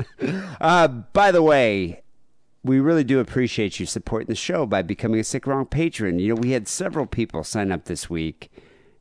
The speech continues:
And, uh, you know, it's the gift that keeps on giving.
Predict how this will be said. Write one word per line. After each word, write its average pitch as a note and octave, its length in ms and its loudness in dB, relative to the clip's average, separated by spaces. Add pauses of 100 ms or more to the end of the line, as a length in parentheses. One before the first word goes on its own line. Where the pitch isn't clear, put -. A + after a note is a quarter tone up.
(100)
And, G#2+ 280 0
uh, G2 260 0
you B2+ 100 0
know, E3+ 200 2
it's E3 260 -8
the C3+ 80 -6
gift C3 260 -2
that A#2+ 160 -4
keeps A2+ 260 -4
on F2+ 180 -2
giving. D2 440 -10